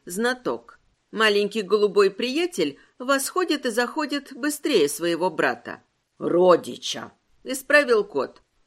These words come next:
"У существительных в древнеашхакском нет родовой принадлежности".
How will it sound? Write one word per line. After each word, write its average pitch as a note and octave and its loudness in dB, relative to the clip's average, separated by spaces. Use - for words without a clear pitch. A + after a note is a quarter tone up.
"У C3+ -8
существительных D#3 -4
в C3 -14
древнеашхакском D3 0
нет D#3 0
родовой C#3 0
принадлежности". B2+ -4